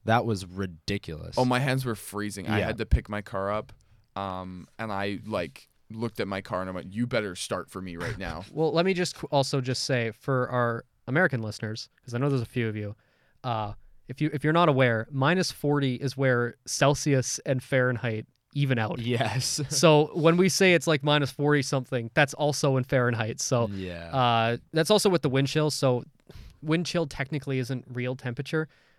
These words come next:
Speaker 3: but you're still looking
Speaker 1: Feels real to me.
Speaker 3: <laughs> Fair enough.
Speaker 2: It feels real to
Speaker 3: No,
Speaker 2: my
Speaker 3: but,
Speaker 2: body.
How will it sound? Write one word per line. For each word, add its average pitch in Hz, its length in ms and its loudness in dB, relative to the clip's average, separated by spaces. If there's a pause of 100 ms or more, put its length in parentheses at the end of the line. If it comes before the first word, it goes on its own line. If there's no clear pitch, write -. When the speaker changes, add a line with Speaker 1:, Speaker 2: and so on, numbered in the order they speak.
(120)
Speaker 3:
but 143 100 -2
you're 151 80 0
still 214 220 4
looking 156 240 6
Speaker 1:
Feels 147 260 6
real 131 240 4
to 131 120 -2
me. 143 400 -4
Speaker 3:
<laughs> - 80 -14
Fair 131 240 2
enough. 117 200 2
Speaker 2:
It 147 60 0
feels 170 360 6
real 170 140 4
to 165 60 4
Speaker 3:
No, 190 120 10
Speaker 2:
my 190 160 12
Speaker 3:
but, 170 180 10
Speaker 2:
body. 143 220 0